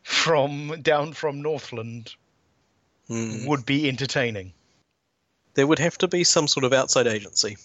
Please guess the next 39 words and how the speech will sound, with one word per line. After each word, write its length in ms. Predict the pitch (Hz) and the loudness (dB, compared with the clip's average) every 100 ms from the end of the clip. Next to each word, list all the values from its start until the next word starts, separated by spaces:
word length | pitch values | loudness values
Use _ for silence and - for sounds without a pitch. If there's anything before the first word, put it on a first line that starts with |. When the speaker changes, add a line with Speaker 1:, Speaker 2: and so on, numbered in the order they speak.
| _ _ - | _ _ -2
Speaker 2:
to 340 | 123 113 110 - _ _ | 0 2 0 -6 _ _
work 300 | 147 160 - | 4 6 6
against, 380 | 131 123 123 - | 4 4 4 4
even 240 | 262 262 | 2 4
if 140 | 214 - | 2 2
it's 160 | - | 2
not 180 | 196 147 | 2 4
directly 760 | 160 160 151 147 - 147 139 135 | 4 4 4 0 -2 -2 0 0
antagonistic 800 | 123 - 120 117 120 - - - | 0 0 -2 -2 -2 -2 -4 -4
or 100 | 117 | 2
hostile. 640 | 123 117 - 110 120 120 - - _ _ _ - 131 | 4 4 2 0 -4 -10 -16 -20 _ _ _ -12 0
Just 260 | 170 - - | 2 2 2
keep 160 | 143 - | -2 0
the, 140 | 127 - | -4 -2
keep 180 | - 156 | -8 -6
the 80 | 117 | -6
tension, 440 | - 113 - 107 104 _ - - | -4 -2 -4 -4 -8 _ -20 -12
keep 160 | 175 | -10
the 80 | - | -6
tension 320 | 110 - 98 | -6 -6 -8
going. 260 | 104 113 117 - _ _ 381 392 370 - _ _ - - - | -8 -10 -10 -16 _ _ 0 0 0 -6 _ _ -20 -18 -14
Speaker 1:
Depending 320 | - 160 214 202 | -6 -2 0 0
on 100 | 165 | 0
whether 200 | 165 143 | 0 -2
the 80 | |
govern-, 400 | 139 151 143 147 | 0 0 0 -6
the, 220 | 165 139 139 | -8 -4 -4
there's 240 | 131 131 | -4 -6
any 120 | 143 | -6
sort 180 | 131 131 | -6 -8
of 100 | 120 | -2
government 420 | 139 131 131 92 | -2 0 -4 -4
left, 340 | - 120 123 170 | 0 0 -2 -8
it 80 | |
could 200 | - 170 | -6 -6
just 220 | 139 131 - | -4 -6 -4
be 200 | 143 127 | -4 -2
the, 400 | 127 131 127 135 | -2 -2 2 2
um, 340 | 131 127 | 2 -2